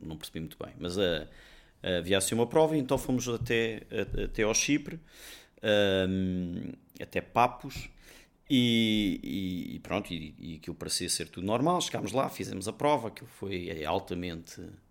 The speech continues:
cansativo, portanto foram um dia, quatro ou cinco dias desgastantes, sem dormir. No final daquilo tudo estávamos todos com um aspecto de acabados, eh, eh, epá, eh, completamente desgastados.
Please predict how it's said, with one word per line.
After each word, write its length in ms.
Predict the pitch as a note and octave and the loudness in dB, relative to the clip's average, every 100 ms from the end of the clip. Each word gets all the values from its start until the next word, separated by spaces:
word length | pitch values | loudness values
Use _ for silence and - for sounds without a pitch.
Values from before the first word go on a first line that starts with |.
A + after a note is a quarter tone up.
| - | -4
cansativo, 680 | G#2 - G2+ - B2+ B2+ - | 2 4 4 2 0 0 -4
portanto 260 | - D#2 | -10 -10
foram 200 | - F2+ | -6 -6
um 60 | F2+ | -4
dia, 260 | F2 F2 D#2+ | -4 -4 -4
quatro 300 | G2 F2+ - | -2 -2 -2
ou 60 | |
cinco 260 | - F2 - | -6 -6 -6
dias 440 | F#2 F#2 D#2+ - - - - - - | -2 -2 -4 -10 -16 -4 -4 -2 -6
desgastantes, 600 | E2+ F2 F#2+ - B2+ B2 - | -6 -2 0 2 4 4 0
sem 140 | F#2 | -4
dormir. 540 | F2+ G2 A#2+ C3+ B2+ - - - - - | -2 2 4 4 2 -6 -20 -20 -20 -16
No 80 | - | -12
final 320 | - E2+ F2 | -6 -4 -2
daquilo 240 | F2+ G#2 | -2 -4
tudo 220 | - G#2+ - | -6 -6 -4
estávamos 440 | E2+ E2+ D#2 - | -4 -4 -6 -8
todos 260 | - D#2+ - | -8 -10 -8
com 120 | F2 | -8
um 240 | E2+ D#2 | -6 -6
aspecto 440 | D#2+ - F2 - F2 | -8 -4 -4 -4 -10
de 60 | |
acabados, 680 | F2 F#2+ F2+ A#2+ A#2 G#2+ - | -6 -2 6 8 8 6 -6
eh, 640 | E2+ E2 D#2+ D#2+ D#2+ F2 F#2 - - - - | -8 -8 -6 -8 -10 -14 -18 -20 -20 -18 -8
eh, 320 | F2 F2 E2 E2+ - - | -4 -4 -4 -8 -10 -10
epá, 340 | - - - _ _ _ F2+ | -8 -8 -8 _ _ _ -4
eh, 520 | E2 E2 D#2 - - | -2 -2 -4 -8 -10
completamente 800 | - F#2+ G2 G2 F#2+ F#2+ F#2+ - F#2 E2+ | -8 -4 -2 0 0 0 -4 -4 -4 -4
desgastados. 760 | F2+ G2 G2+ - - - - | -2 0 2 0 -2 -6 -8